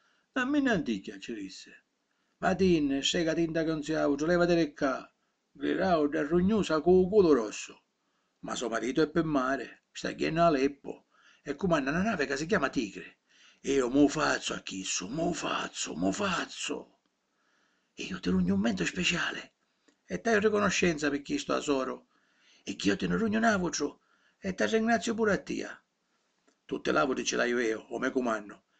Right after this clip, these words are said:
e saccio pure tutti i porti, unne ciusciano, e tutte in direzione che sanno pigliare, scritte sopra le carte romane.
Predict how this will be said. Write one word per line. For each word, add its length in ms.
e 160
saccio 360
pure 220
tutti 280
i 100
porti, 500
unne 260
ciusciano, 580
e 160
tutte 260
in 60
direzione 540
che 80
sanno 280
pigliare, 600
scritte 540
sopra 200
le 100
carte 360
romane. 540